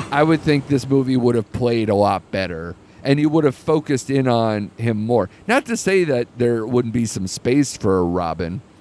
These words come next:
or for, you know, Joseph Gordon-Levitt either, but at the same time, if you kinda really hone in on,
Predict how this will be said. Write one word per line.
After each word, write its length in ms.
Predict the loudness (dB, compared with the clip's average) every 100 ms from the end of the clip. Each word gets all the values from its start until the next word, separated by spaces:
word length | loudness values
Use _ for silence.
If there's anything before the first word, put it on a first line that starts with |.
| -20 -12 -2
or 340 | 2 4 2
for, 540 | 0 0 2 2 -2 -4
you 140 | -2
know, 40 | -2
Joseph 400 | -2 -4 -6 -6
Gordon-Levitt 460 | -6 -6 -6 -2
either, 500 | 0 0 0 -2 -2 -6 -18 -4
but 100 | 0
at 140 | 0 0
the 100 | -2
same 320 | 0 0 0
time, 500 | 0 0 0 -2 -8 -12 -20 -20 -20 -20 -20 -12
if 100 | -8
you 80 | -4
kinda 320 | -2 2 2
really 340 | 2 2 2
hone 380 | -2 0 0 0
in 460 | -2 -2 -4 -8 -12 -18 -20 -20 -8
on, 420 | -6 -4 -6 -8